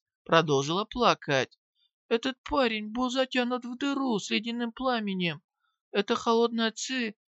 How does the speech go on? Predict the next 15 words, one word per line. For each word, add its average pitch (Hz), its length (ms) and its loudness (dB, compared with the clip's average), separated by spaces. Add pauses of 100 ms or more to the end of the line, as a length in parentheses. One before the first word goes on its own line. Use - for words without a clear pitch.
принадлежит 247 680 -2
ледяному 240 480 -2
пламени. 208 720 -2 (480)
Раз 208 220 2
ледяное 214 480 0
пламя 214 460 0
в 208 60 6
этой 208 240 4
долине, 214 600 0 (360)
то 254 100 0
и 254 160 6
он 226 240 2
должен 196 340 4
быть 208 240 0
там. 190 480 2